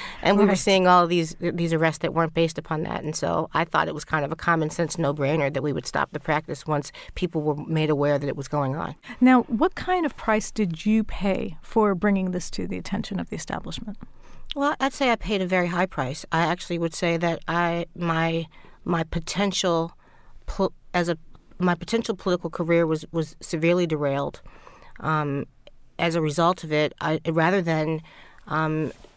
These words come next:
Speaker 2: basically, rather than the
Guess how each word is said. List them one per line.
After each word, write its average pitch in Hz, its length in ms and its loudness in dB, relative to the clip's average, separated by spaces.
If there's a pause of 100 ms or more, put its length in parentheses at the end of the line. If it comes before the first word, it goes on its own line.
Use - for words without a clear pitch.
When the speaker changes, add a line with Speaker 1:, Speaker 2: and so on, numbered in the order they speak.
Speaker 2:
basically, 160 880 0 (920)
rather 190 400 2
than 170 500 0 (920)
the 165 440 2